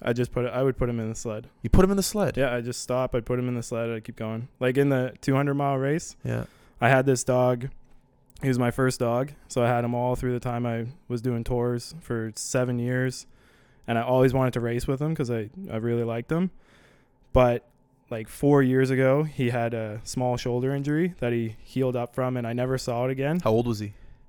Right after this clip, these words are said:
Speaker 1: Uh, he's seven now.
Speaker 2: Okay.
Speaker 1: But it, the injury was when he was, like, three.
Speaker 2: Okay.
Speaker 1: Never saw it again. He kept working, kept doing tours. He healed up from it.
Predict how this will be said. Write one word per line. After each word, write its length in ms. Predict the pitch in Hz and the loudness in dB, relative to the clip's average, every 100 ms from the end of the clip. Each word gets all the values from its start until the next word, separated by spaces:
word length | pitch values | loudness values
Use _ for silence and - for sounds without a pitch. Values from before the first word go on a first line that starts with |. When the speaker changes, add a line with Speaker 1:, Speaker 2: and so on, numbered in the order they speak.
| _ _ | _ _
Speaker 1:
Uh, 380 | 123 120 120 123 135 | 0 2 2 0 -2
he's 160 | 147 - | -4 -2
seven 380 | 135 127 120 | 0 0 0
now. 280 | 117 113 104 127 | -4 -6 -8 -8
Speaker 2:
Okay. 200 | 110 110 | -6 -4
Speaker 1:
But 120 | 120 123 | -2 -2
it, 120 | 113 | -2
the 120 | 123 | -2
injury 280 | 127 131 123 | -2 0 -2
was 120 | 113 | -4
when 80 | 113 | -6
he 60 | 113 | -6
was, 80 | 113 | -6
like, 160 | 110 - | -8 -4
three. 300 | 123 147 190 - | -2 0 -2 -6
Speaker 2:
Okay. 280 | - 110 113 | -4 -4 0
Speaker 1:
Never 220 | 131 147 | 4 4
saw 220 | 143 143 | 4 4
it 60 | 139 | 4
again. 240 | 131 127 | 2 0
He 60 | 127 | -2
kept 200 | 131 123 | -2 -2
working, 340 | 123 120 123 117 | -2 -2 -4 -6
kept 160 | 120 | -6
doing 180 | 127 120 | -4 -4
tours. 400 | 120 120 120 - - | -4 -2 -4 -6 -6
He 140 | 123 | -2
healed 200 | 120 120 | 0 0
up 120 | 117 110 | -2 -4
from 160 | 120 | -4
it. 180 | 117 113 | -4 -6